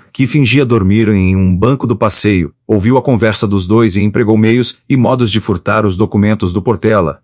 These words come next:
Depois foi dar consigo na Avenida Estrela, donde afinal saiu, ameaçado e perseguido, para se esconder na gruta com o fruto do seu roubo. Pois bem,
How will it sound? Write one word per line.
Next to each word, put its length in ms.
Depois 460
foi 180
dar 220
consigo 480
na 120
Avenida 420
Estrela, 580
donde 300
afinal 340
saiu, 480
ameaçado 760
e 60
perseguido, 680
para 160
se 140
esconder 400
na 80
gruta 340
com 200
o 20
fruto 400
do 100
seu 200
roubo. 400
Pois 220
bem, 280